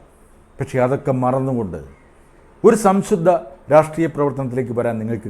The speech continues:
കഴിയണം. ജനങ്ങൾ മടുത്തിരിക്കുന്നു. ഇവിടെ വിലക്കയറ്റവും എല്ലാ മേഖലയിലുമുള്ള വർധനവുകൾ, ജനങ്ങൾ തകർന്നിരിക്കുകയാണ്. നിങ്ങൾ വന്നാൽ അതെല്ലാം കുറയ്ക്കുമെന്നല്ല, ഇനിയും കൂട്ടാതിരിക്കാനുള്ള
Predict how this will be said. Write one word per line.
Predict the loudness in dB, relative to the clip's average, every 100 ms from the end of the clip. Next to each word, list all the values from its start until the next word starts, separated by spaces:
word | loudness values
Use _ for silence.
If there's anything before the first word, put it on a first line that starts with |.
| -8
കഴിയണം. | -6 -6 -8 -14 -20 -20 _ 2
ജനങ്ങൾ | 4 6 6 6 8
മടുത്തിരിക്കുന്നു. | 6 6 4 4 2 -2 -10 -18 -20 -18 -4
ഇവിടെ | 2 2 6
വിലക്കയറ്റവും | 6 6 4 4 0 -2 -10 -20 _ 0
എല്ലാ | 4 6 6 6
മേഖലയിലുമുള്ള | 4 4 2 2 2 0
വർധനവുകൾ, | 0 -2 -2 -2 -4 -10 -20 _ _ _ _ _ _
ജനങ്ങൾ | -2 0 0 0 0
തകർന്നിരിക്കുകയാണ്. | 0 0 -2 -4 -4 -8 -12 -20 _ _ _ -4
നിങ്ങൾ | 0 2 2
വന്നാൽ | 2 0 -2 -10 -20 -20 _ -2
അതെല്ലാം | 0 2 2 0 -2
കുറയ്ക്കുമെന്നല്ല, | -2 0 -2 -2 -2 -4 -8 -18 -20 _ _ _ -10 2
ഇനിയും | 8 10 10 8
കൂട്ടാതിരിക്കാനുള്ള | 4 4 4 4 0 -2 -2